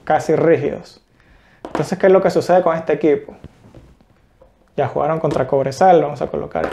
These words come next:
uno de Cobresal. Entonces, cuando este equipo lo atacan por acá, ya cuando lo atacan por acá es lo mismo que si lo atacasen por acá.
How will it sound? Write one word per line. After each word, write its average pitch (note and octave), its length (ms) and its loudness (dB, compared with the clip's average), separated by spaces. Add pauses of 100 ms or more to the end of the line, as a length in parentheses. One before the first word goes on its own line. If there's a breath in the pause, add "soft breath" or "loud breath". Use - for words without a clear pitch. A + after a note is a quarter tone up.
uno D3 140 -6
de C#3 80 -8
Cobresal. C#3+ 480 -8 (800 loud breath)
Entonces, F#3 320 0
cuando F3+ 180 4
este F3+ 140 0
equipo G3+ 200 6
lo G3 60 6
atacan F#3+ 300 4
por F3+ 120 4
acá, E3 360 0 (720 loud breath)
ya E3 100 2
cuando E3 180 2
lo D3+ 80 4
atacan F3 240 4
por F3+ 140 4
acá A3+ 300 4
es G3+ 40 4
lo G#3+ 120 4
mismo G#3+ 260 2
que F3 80 -2
si D#3+ 100 -2
lo D#3 60 4
atacasen E3 500 2
por E3 160 2
acá. - 300 -2